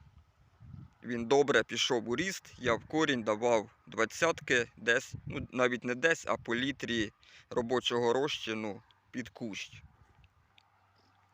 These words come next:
Кавун у мене не на поливі, ну, якби не на капельному, тому проливаю так.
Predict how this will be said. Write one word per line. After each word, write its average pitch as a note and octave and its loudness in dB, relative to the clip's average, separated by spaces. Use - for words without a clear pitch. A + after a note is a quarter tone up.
Кавун C#3+ 0
у C3+ 2
мене B2 2
не C3+ 2
на C3 6
поливі, D3+ 2
ну, C3 -6
якби A#2 -2
не B2 0
на B2+ 4
капельному, G#2+ -2
тому C#3 -8
проливаю A2+ -2
так. - -14